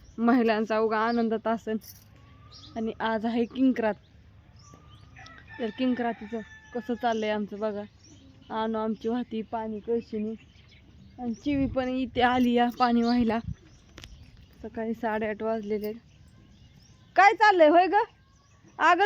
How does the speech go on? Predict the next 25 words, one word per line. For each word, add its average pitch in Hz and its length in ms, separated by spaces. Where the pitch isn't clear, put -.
तुझ्या 403 220
हाताला 427 380
तरी 453 120
पाणी 453 280
येते 453 200
का 381 100
टाकीतलं? 359 480
का 359 100
तू 339 140
दिसते 453 400
का 427 160
तरी 349 120
त्या 311 140
टाकीपाशी? 262 600
होय 359 160
ग, 440 260
दिसते 453 400
त्या 466 120
टाकीपाशी 370 520
तू? 392 140
जातीन 403 440
तशीच 415 240
मुंड्यावर 415 360
कळशी 415 300
भरल्यावर. 339 420